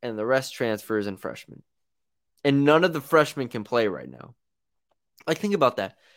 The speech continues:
Every other team in the country that's a top fifty program, probably, I, I'm just spitballing right now, but every other team in the top fifty, if I had to guess, and L S U still in KenPom not in the top fifty, they're seventy-six still.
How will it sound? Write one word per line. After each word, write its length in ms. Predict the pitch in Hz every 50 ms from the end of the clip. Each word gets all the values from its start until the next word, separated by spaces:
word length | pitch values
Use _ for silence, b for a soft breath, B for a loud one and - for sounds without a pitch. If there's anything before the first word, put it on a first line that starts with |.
| b b b b -
Every 300 | 170 202 220 220 247 240
other 140 | 226 202 185
team 220 | - 196 190 175
in 40 | 156
the 60 | 139
country 440 | 139 147 135 135 - 139 120 110 110 101
that's 220 | 123 117 110 -
a 100 | 131 117
top 420 | - - - 143 135 127 - - -
fifty 240 | 143 135 - 135 120
program, 440 | - - 120 131 139 160 160 165
probably, 600 | 165 - 175 160 175 165 175 180 185 185 180 - - -
I, 160 | 123 123 123 - _
I'm 140 | - 127 123
just 300 | - 107 - - - _
spitballing 380 | - 101 - - 101 101 101 98
right 120 | 95 95
now, 240 | 104 101 101 104 b b b b b b b b _ _ _ _ _ _ _ _ _ _ _ _ _
but 220 | 139 139 135 -
every 280 | 147 160 175 185 196 185
other 160 | 180 160 139
team 300 | - - 147 147 151 147
in 60 | 135
the 60 | 117
top 320 | - - - 151 123 - -
fifty, 240 | 123 127 127 - 143
if 80 | 143
I 80 | 135 135
had 80 | 139
to 40 | 143
guess, 300 | 139 147 156 165 - - _ _ _ _ _ _ _ _ _ _ _ _ _ _ _ _ _ _ _ _ _ _
and 140 | 131 131 143
L 120 | 147 147
S 120 | 139 -
U 80 | 151 123
still 340 | - - - 139 127 123 120
in 80 | 113
KenPom 420 | 110 - - 107 104 - 107 104 104
not 180 | 104 101 98
in 80 | 95 95
the 60 | 92
top 240 | - - 104 104 -
fifty, 200 | - 92 - 98
they're 80 | 92 92
seventy-six 560 | - - 104 98 95 104 - - - - -
still. 240 | - - - -